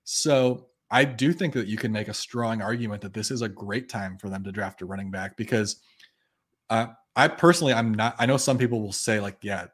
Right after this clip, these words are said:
no matter what, never draft a running back in the first round." I'm certainly on board with all the reasons why we've devalued the position, but I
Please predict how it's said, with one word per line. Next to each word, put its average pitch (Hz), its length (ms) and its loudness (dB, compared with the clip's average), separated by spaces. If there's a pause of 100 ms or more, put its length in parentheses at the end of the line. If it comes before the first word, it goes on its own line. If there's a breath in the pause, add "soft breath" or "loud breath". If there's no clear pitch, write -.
(120)
no 110 140 -2
matter 104 260 -2
what, 98 300 -6
never 101 200 -6
draft 101 220 -8
a 101 40 -10
running 101 120 -8
back 98 300 -10 (160)
in 98 80 -6
the 95 80 -6
first 98 260 -10
round." 98 320 -8
I'm 120 300 4
certainly 127 320 0
on 113 100 2
board 113 300 2
with 104 80 -4
all 107 160 -2
the 104 80 -6
reasons 101 360 -6
why 101 380 -2
we've 98 300 -10
devalued 101 480 -6
the 95 80 -10
position, 101 420 -10
but 98 100 -10
I 98 140 -8